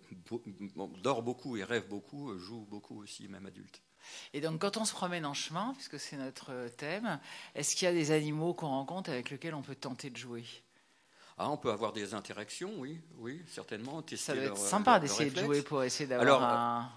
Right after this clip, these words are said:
Speaker 1: un truc que font beaucoup le, les ornithos, c'est ce qu'on appelle la, la repasse, c'est-à-dire qu'on imite le, le chant d'un oiseau mâle.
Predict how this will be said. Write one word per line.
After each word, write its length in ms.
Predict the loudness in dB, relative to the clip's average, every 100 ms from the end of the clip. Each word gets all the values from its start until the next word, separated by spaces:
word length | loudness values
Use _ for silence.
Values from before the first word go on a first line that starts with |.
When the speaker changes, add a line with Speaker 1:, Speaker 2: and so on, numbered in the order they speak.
| -6
Speaker 1:
un 80 | -2
truc 200 | 0 2
que 80 | 0
font 180 | 0
beaucoup 300 | -2 -2 0
le, 180 | 2 4
les 180 | 2 2
ornithos, 360 | 2 2 -2 -2
c'est 160 | -4
ce 40 | -4
qu'on 140 | -2
appelle 280 | -2 -2 2
la, 180 | 0 2
la 140 | 0
repasse, 380 | 0 2 2 2
c'est-à-dire 380 | -4 -4 -4 -4
qu'on 160 | -4
imite 300 | -4 -4 -4
le, 180 | -6 -6
le 200 | -6 -6
chant 260 | -6 -6 -6
d'un 180 | -6 -4
oiseau 280 | -4 -2
mâle. 320 | 0 0 0